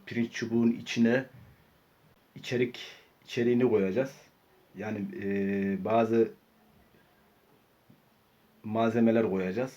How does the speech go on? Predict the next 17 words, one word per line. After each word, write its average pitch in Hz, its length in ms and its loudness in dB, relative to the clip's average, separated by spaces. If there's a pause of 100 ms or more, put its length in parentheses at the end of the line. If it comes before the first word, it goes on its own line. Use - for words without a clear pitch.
(140)
O 117 120 -2
malzemeleri 110 600 4
sizlere 110 520 4 (300)
tanıtayım 104 540 0
arkadaşlar. 90 680 0 (2500)
Şöyle 110 460 4 (1300)
en 110 220 -2
baştakinden 104 720 0
bir, 107 140 8
iki, 104 360 -2
üç, - 360 -4
dört, 101 320 -4
beş, - 340 0
altı, 101 320 -2
yedi, 98 400 2
sekiz, - 600 -6
dokuz. 104 380 0